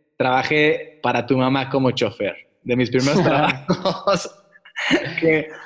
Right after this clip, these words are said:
Speaker 1: a mucha honra y muy feliz me daba para, para invitar al cine a, a mi novia del momento y, y, y, y muy padre. Eh,
Speaker 2: Para, para, para toda la gente que te conoce y que te admira también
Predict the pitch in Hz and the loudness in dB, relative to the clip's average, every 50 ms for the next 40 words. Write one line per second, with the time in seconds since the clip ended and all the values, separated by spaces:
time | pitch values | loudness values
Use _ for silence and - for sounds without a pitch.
0 | - - - 131 147 165 180 190 175 185 175 170 175 175 175 170 165 160 170 170 | -20 -6 -2 0 2 4 4 4 4 4 2 4 2 2 2 2 2 4 4 4
1 | 160 160 160 151 156 160 165 160 160 147 147 147 147 147 147 143 127 123 120 120 | 4 2 2 4 4 4 4 4 4 4 4 4 2 2 2 0 0 0 0 -2
2 | 117 - _ - 127 123 123 123 123 127 135 135 127 123 - 135 135 135 131 131 | -4 -8 _ -4 -2 0 0 -2 0 0 0 2 2 2 0 2 2 4 2 2
3 | 123 120 123 120 120 123 127 127 131 135 135 135 135 131 127 127 127 - 135 123 | 2 0 0 0 0 0 0 2 2 2 4 4 4 2 2 0 -2 -2 -2 -2
4 | 120 120 117 117 117 123 123 123 117 - 117 110 113 - _ - 120 113 110 107 | -2 0 -2 -4 -2 -2 -2 -2 -4 -6 -8 -10 -10 -12 _ -8 -8 -8 -8 -8
5 | 107 110 120 120 110 127 120 113 113 107 107 - - 117 101 - - 120 120 127 | -10 -10 -10 -6 -4 -2 -2 -2 -2 -4 -6 -8 -10 -12 -12 -10 -10 -6 -2 -2
6 | 127 123 123 - 120 117 113 107 107 110 - _ _ _ _ - - - - - | -2 -2 0 0 0 0 0 -2 -4 -8 -12 _ _ _ _ -20 -20 -20 -20 -20
7 | - - - _ _ 135 135 135 139 135 139 135 - 139 143 143 147 151 151 - | -20 -20 -20 _ _ 2 4 4 4 4 2 0 -2 -2 0 0 0 0 0 0
8 | - 156 156 151 147 156 151 151 147 143 135 - - 175 185 175 160 - 165 170 | 0 0 0 0 0 0 2 2 2 2 0 0 0 2 4 4 2 2 2 2
9 | 170 170 175 151 143 131 139 139 139 135 143 147 151 147 - - 143 151 156 127 | 2 2 2 2 0 0 0 0 0 2 2 2 2 2 2 2 2 2 2 2
10 | 123 135 120 131 127 127 135 139 143 147 139 135 131 123 123 127 131 127 127 147 | 0 0 0 2 2 2 2 2 2 2 2 2 0 0 0 0 -2 -2 -4 -6